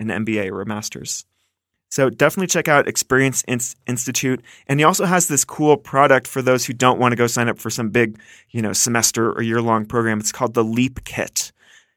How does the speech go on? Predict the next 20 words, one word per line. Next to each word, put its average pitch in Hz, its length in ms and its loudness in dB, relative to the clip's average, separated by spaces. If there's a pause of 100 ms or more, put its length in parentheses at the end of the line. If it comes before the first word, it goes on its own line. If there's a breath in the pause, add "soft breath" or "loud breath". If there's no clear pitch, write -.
(180)
And 113 440 0
I 123 80 2
got 139 240 4
one 143 120 4
of 131 60 -2
these 135 300 4
and 127 80 -4
I 113 60 0
checked 123 280 -4
it 120 80 2
out. 117 280 6
And 117 140 -4
it's, - 280 0 (340 soft breath)
uh, 113 240 2 (100)
it's - 140 -2
sort 175 160 0
of 180 40 2
like 151 120 2
a, 113 180 0
a, 110 100 -4